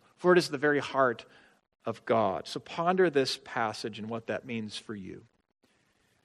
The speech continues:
Maybe that means tending to the need of a family member across the country. They're close to you, even though they're far away, or, or a neighbor who has fallen on especially hard times.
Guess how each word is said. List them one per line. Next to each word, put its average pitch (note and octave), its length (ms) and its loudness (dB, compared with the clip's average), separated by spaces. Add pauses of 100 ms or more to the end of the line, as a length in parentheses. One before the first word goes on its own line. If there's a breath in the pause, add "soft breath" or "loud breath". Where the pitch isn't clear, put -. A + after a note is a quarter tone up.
(300)
Maybe D3+ 180 6
that D3 220 8
means C#3 440 0 (920)
tending F#3 480 2
to F3+ 80 -4
the C#3+ 100 -2
need D#3 260 2
of C3 140 6
a A2 40 0
family D3+ 400 0
member D3 500 0 (680)
across - 440 6
the F3 100 2
country. E3 640 4 (220)
They're C3+ 160 6
close F3 380 6
to D#3 120 0
you, D#3 140 10
even D3+ 180 4
though D3 120 4
they're C#3+ 140 6
far D3+ 300 6
away, C#3+ 400 6
or, C#3+ 240 4 (720 soft breath)
or C#3 280 8
a D3 80 2
neighbor E3+ 460 10
who D#3+ 140 8
has D3+ 120 6
fallen D#3 360 10
on C#3+ 140 4
especially D3 580 2
hard C#3 360 4
times. D#3+ 640 2